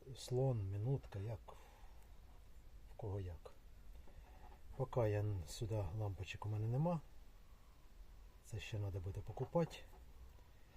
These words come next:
Поки так, предварительна зборка. Там ідуть чотири здорових таких лампочки. Длинних. Так, якщо він буде стояти,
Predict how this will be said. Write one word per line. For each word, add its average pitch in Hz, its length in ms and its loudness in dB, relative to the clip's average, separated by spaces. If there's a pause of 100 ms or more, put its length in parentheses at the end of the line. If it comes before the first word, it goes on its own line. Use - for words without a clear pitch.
(420)
Поки 110 240 -2
так, 107 200 2
предварительна 104 720 2
зборка. 120 520 4 (3000)
Там 98 220 -4 (320)
ідуть 104 320 -2
чотири 104 400 2
здорових 87 460 0
таких - 320 -8
лампочки. - 460 -6 (1200)
Длинних. 92 540 -2 (1700)
Так, - 260 -2
якщо 120 220 0
він 120 140 2
буде 107 200 2
стояти, 117 480 4